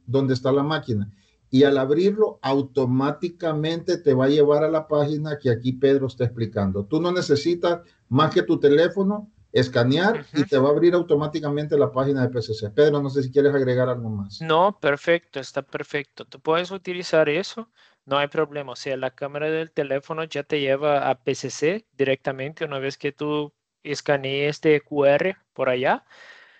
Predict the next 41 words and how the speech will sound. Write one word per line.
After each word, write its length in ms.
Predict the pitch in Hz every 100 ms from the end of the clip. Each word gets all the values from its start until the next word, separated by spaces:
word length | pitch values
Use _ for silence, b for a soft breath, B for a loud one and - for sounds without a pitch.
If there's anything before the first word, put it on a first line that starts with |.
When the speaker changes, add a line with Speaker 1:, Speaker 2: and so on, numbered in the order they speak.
| B
Speaker 2:
Si 180 | - 202
tú 160 | 190 208
tienes 340 | 208 202 208
otras 280 | 196 202 196
aplicaciones 760 | 185 190 190 175 175 175 190
también, 500 | - 160 139 160 175 _ _
o 40 |
sea, 400 | 127 139 131 117 117 _ 131
Vision 320 | 147 165 160
Link, 260 | 147 190 -
por 180 | - 135
ejemplo, 500 | 123 135 170 - 214 -
también 360 | - 135 135 143
te 120 | 160
apoya 340 | 147 - 139 143
con 220 | 143 131
eso. 240 | 113 - -
Tú 160 | - 127
puedes 320 | 139 139 139
escanear 680 | 147 - 147 139 127 180 - _ _ _
también. 400 | - 131 135 175 B B B B
No 140 | - 143
sé 200 | - 160
si 160 | - 160
tú 120 | 156
tienes 380 | - 143 156 -
la 80 |
aplicación 580 | 151 - 143 135 - 143
de 140 | 147 143
Vision 360 | 143 139 131
Link. 260 | 139 196 - -
Si 240 | - -
tú 240 | 143 - 170
no 160 | 190
tienes 420 | 196 170 165 185 160
aún 220 | 139 143
la 60 |
aplicación 600 | 156 160 - 147 - 147
de 120 | 151 151
Vision 360 | 147 143 139
Link, 280 | 131 185 -